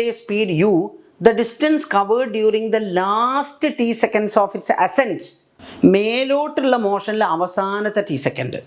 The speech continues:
എന്ന് പറഞ്ഞാൽ, നോക്കൂ, ഇവിടുന്ന് ദാ ഇത് ഹയസ്റ്റ് പോയിന്റ് വെലോസിറ്റി സീറോ ആണ് അല്ലേ?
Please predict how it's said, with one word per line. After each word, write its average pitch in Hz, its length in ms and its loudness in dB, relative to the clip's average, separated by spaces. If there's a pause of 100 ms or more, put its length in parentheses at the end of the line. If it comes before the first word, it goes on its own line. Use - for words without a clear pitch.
(680)
എന്ന് 285 160 6
പറഞ്ഞാൽ, 180 300 0 (320)
നോക്കൂ, 220 280 2
ഇവിടുന്ന് 247 280 0 (200)
ദാ 220 60 4 (260)
ഇത് 220 100 0 (220)
ഹയസ്റ്റ് 214 440 0
പോയിന്റ് 190 280 -2 (100)
വെലോസിറ്റി 185 440 -2
സീറോ 190 320 2
ആണ് 135 120 -6 (400)
അല്ലേ? 160 160 4